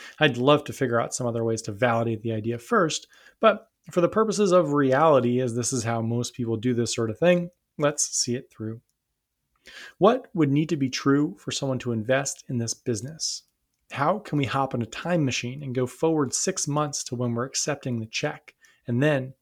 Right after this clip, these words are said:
how can we work backwards to figure out who specifically invested? When you do this, you realize there actually aren't a ton of options.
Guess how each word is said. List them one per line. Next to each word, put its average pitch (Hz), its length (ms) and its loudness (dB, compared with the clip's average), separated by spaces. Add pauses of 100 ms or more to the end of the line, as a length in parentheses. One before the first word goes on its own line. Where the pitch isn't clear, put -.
how 143 340 -2
can 135 160 -6
we 123 100 0
work 120 320 -2
backwards 143 600 -4
to - 80 -12
figure 123 280 0
out 127 180 -2
who 170 340 2
specifically 131 880 -2
invested? 127 640 -8 (1040)
When 160 120 6
you 156 80 6
do 147 160 4
this, 190 560 4
you 156 120 -2
realize 165 440 4
there 160 160 0
actually 185 400 -2
aren't 175 340 -2
a 139 40 -2
ton - 240 -6
of 123 100 -2
options. 147 680 -8